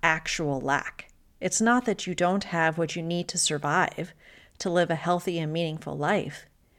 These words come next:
It is the mindset, the perception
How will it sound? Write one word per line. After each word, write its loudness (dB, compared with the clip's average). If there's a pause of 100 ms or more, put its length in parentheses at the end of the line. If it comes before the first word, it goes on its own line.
(520)
It 4
is 2
the -2
mindset, 0 (320)
the -4
perception 0